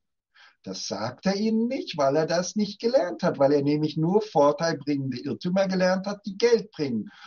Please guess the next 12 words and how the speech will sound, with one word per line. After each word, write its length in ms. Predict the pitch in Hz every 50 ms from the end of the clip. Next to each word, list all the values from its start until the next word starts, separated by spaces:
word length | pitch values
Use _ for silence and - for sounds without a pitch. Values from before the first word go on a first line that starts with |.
| - - -
Und 180 | 156 139 139
Geld 300 | - 127 120 120 127 -
bringt 260 | - 175 180 185 185
es 160 | 226 220 220 -
eben, 300 | 202 196 196 202 196 180
wenn 180 | 180 180 180
sie 180 | 165 180 185 -
ein 220 | 170 170 170 156
lebenslang 800 | 143 139 147 151 151 160 165 214 208 190 - 202 170 175 202 214
kranker 460 | 202 - - 135 131 143 143 185 202
Mensch 360 | 202 226 233 269 277 - - -
bleiben. 480 | - - - - - - - 170 165